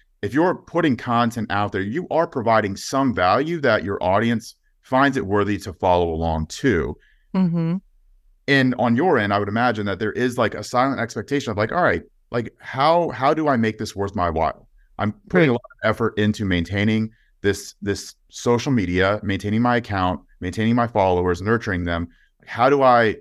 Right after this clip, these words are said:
Speaker 1: get something back from this?" How do you do that without it feeling
Speaker 2: <laughs>
Speaker 1: like, unethical or scummy or like you're taking advantage of people? Because that feels to me like that there are so many ways that can go wrong to where you can
Speaker 2: Mm-hmm.
Speaker 1: really, like,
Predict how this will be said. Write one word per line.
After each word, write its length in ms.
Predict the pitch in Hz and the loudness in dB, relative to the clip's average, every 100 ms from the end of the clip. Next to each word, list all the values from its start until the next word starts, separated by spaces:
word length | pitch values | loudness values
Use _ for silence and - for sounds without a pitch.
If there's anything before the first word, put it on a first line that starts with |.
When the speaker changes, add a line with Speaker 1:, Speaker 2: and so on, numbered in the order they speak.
| _ _ _ - | _ _ _ -6
Speaker 1:
get 160 | 127 | -6
something 420 | - 131 123 117 | -2 0 0 0
back 260 | 92 90 78 | 0 0 0
from 320 | - 95 87 | -4 -6 -4
this?" 320 | 78 73 - - _ _ _ _ _ _ | -6 -10 -14 -20 _ _ _ _ _ _
How 280 | - 151 214 | 2 4 4
do 160 | 107 | 2
you 200 | 120 101 | -2 -2
do 140 | 92 92 | -4 -2
that 200 | 87 80 | -2 0
without 280 | 95 95 90 | 2 2 2
it 120 | 71 | -2
feeling 380 | - 101 92 90 - _ _ _ - | -4 -4 -2 -4 -8 _ _ _ -12
Speaker 2:
<laughs> 360 | 269 - 262 | -12 -10 -6
Speaker 1:
like, 200 | 104 - _ - | -8 -8 _ 0
unethical 520 | 139 127 120 127 127 123 | 2 4 2 -2 -2 0
or 140 | 110 101 | -2 -4
scummy 520 | - 123 120 120 120 | -2 0 2 2 0
or 200 | 113 104 | 0 -2
like 220 | 101 98 | -2 -2
you're 80 | 101 | -4
taking 300 | 113 107 113 | -4 -4 -2
advantage 400 | 107 101 104 101 | -2 0 0 -2
of 60 | 104 | -4
people? 220 | 113 110 | -6 -4
Because 400 | 104 107 113 104 _ _ _ _ | -4 -2 -2 -2 _ _ _ _
that 200 | 123 143 | 2 2
feels 380 | - 180 185 175 | 0 -2 0 -2
to 100 | - | -6
me 240 | 104 113 104 | -4 0 0
like 220 | 90 87 | 0 0
that 360 | 107 95 - _ _ _ _ _ - _ - | 0 0 -2 _ _ _ _ _ -20 _ -2
there 180 | 131 127 | 0 2
are 40 | |
so 180 | 113 143 | 0 0
many 120 | 143 | 0
ways 180 | 113 110 | 2 0
that 140 | 104 98 | 0 -4
can 100 | 98 | -4
go 160 | 92 | -4
wrong 600 | 82 87 87 92 123 185 - _ _ | -2 -2 0 0 0 -2 -8 _ _
to 80 | - | -2
where 120 | 110 | 2
you 140 | 117 107 | 2 2
can 140 | - | -2
Speaker 2:
Mm-hmm. 380 | 175 - 175 170 | -4 -6 -8 -8
Speaker 1:
really, 320 | 123 135 139 123 | 0 2 4 2
like, 420 | 101 92 - - | 2 2 0 -8